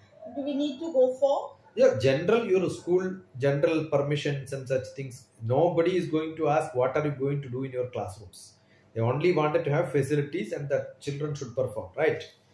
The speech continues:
Speaker 2: So we are only running like a common classroom. That's what I said. It takes some time to change the system. So all the school with affiliation, with the permissions, all that is easy to convert.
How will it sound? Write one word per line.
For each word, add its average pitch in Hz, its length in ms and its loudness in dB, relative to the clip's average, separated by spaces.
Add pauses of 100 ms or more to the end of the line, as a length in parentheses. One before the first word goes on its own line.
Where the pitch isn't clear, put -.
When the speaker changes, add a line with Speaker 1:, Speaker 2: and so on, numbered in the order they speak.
(420)
Speaker 2:
So 127 160 -6
we 123 160 6
are 185 200 10
only 220 160 2
running 175 360 2
like 170 160 4
a 208 120 0
common 151 360 2
classroom. 120 360 0
That's 117 180 -4
what 165 140 6
I 151 80 4
said. 196 180 -2
It 196 160 -10
takes 165 220 -2
some 180 160 -2
time 139 320 -2
to 240 240 -8
change 143 380 -2
the 147 140 -10
system. 120 380 -6 (500)
So - 180 -8
all 160 380 6
the 220 160 4
school 196 280 0
with 185 160 2
affiliation, 156 720 2
with 151 140 -6
the 143 80 -2
permissions, 147 600 0
all 147 260 2
that 165 200 4
is 143 200 -8
easy 151 360 -6
to 151 80 -6
convert. 113 500 -4